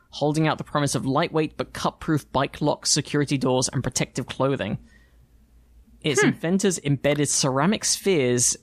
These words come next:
Speaker 1: in al-, aluminium foam to create a material that couldn't be cut with angle grinders, power drills, or water jet cutters.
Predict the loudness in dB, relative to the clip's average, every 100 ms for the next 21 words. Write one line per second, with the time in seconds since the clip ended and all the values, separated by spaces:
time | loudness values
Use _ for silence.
0 | -2 0 0 0 -2 -2 -2 0 2 2
1 | 2 2 -2 -2 0 0 0 -4 -10 -20
2 | -10 -8 -4 0 0 0 -2 -2 0 2
3 | 2 0 -8 -14 -4 -2 -2 -2 -4 -2
4 | -4 -2 -4 -4 0 0 0 0 2 2
5 | 2 0 -2 0 2 2 0 0 0 -2
6 | -2 0 2 0 0 -2 -2 -2 -6 -6
7 | -6 -6